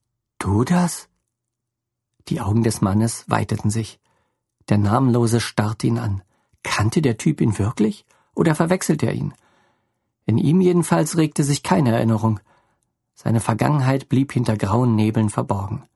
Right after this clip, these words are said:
„Hören Sie, ich kenn Sie nicht“, setzte er an. Erst da bemerkte er den Schlagstock in der Hand seines Gegenübers.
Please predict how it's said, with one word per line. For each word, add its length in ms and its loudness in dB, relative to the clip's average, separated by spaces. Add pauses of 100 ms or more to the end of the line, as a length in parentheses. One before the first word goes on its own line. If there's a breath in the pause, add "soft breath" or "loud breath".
(840)
„Hören 360 0
Sie, 260 -4
ich 320 -6 (180)
kenn 240 2
Sie 120 0
nicht“, 320 -2 (280 soft breath)
setzte 380 -2
er 80 0
an. 180 -2 (320)
Erst 200 -2
da 120 2
bemerkte 420 0
er 60 2
den 120 2
Schlagstock 640 -2
in 80 2
der 140 2
Hand 160 0
seines 260 0
Gegenübers. 600 -2